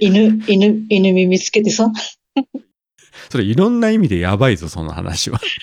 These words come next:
Speaker 2: <laughs> まあ、私そういう趣味はないので。まあ、裏を返せば、あの、歌子自身が首輪をつけてもらいたいと思ってるのかもしれないけど。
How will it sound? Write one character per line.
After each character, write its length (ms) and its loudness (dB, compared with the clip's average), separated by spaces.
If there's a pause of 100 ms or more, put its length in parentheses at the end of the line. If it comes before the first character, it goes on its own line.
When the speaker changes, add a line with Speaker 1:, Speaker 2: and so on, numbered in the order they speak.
(1000)
Speaker 2:
<laughs> 1300 -8
ま 160 -6
あ、 80 -10
私 260 -6
そ 140 -4
う 40 2
い 40 -4
う 20 -6
趣 120 -4
味 120 -4
は 60 -8
な 180 -4
い 80 -6
の 140 -12
で。 240 -16 (2000)
ま 120 -4
あ、 20 -4
裏 240 2
を 80 0
返 180 0
せ 140 -8
ば、 240 -4
あ 40 -8
の、 140 -6
歌 200 -2
子 140 -4
自 60 -4
身 300 -2
が 120 -6
首 320 -4
輪 100 -2
を 440 -4 (220)
つ 100 -12
け 100 0
て 80 -8
も 120 -8
ら 100 -2
い 60 -4
た 120 -4
い 60 -6
と 100 -6
思 120 -4
っ 40 -4
て 100 -6
る 80 -6
の 60 -12
か 120 -4
も 80 -4
し 100 -6
れ 100 -4
な 120 -4
い 60 -10
け 100 -12
ど。 280 -10